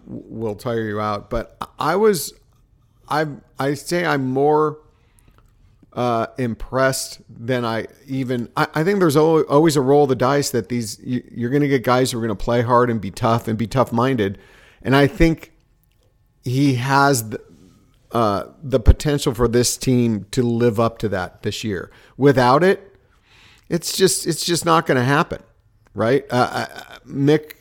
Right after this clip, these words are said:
Cronin will make it, will want it to happen, but if you, you don't have those guys,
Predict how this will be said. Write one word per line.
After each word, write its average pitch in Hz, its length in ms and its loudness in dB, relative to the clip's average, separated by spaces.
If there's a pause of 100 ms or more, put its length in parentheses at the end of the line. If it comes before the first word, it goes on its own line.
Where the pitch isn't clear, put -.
(260)
Cronin 156 340 4
will 131 120 2
make 139 340 2
it, - 120 -2
will 123 200 2
want 131 240 2
it 160 60 -6
to 113 120 0
happen, 113 320 0
but 113 120 2
if - 120 -8
you, 123 260 -2
you 123 140 -4
don't 143 260 0
have 170 220 0
those 127 220 0
guys, 123 540 -2